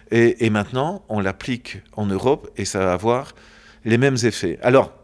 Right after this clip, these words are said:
en résumé, je pense qu'il faut avoir des critères, adopter des critères politiques concernant la dette publique. L'essentiel de la dette publique est illégitime,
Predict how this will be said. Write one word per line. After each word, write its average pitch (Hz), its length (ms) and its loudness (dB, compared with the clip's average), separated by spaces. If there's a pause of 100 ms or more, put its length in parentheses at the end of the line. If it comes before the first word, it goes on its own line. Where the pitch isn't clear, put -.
(400)
en 170 140 4
résumé, 143 640 0 (720)
je - 60 -20
pense 175 180 -2
qu'il 147 140 -6
faut 147 180 2
avoir 143 200 2
des 120 120 -2
critères, 156 720 -8 (480)
adopter 131 420 -2
des 120 140 -2
critères 147 600 -4 (280)
politiques 165 680 -2 (200)
concernant 147 840 0 (100)
la 120 160 2
dette 139 220 -2
publique. 98 520 -14 (560)
L'essentiel 147 1040 0
de 110 80 -4
la 107 160 -2
dette 113 240 -8
publique 120 460 -10 (200)
est 151 280 0
illégitime, 101 680 -6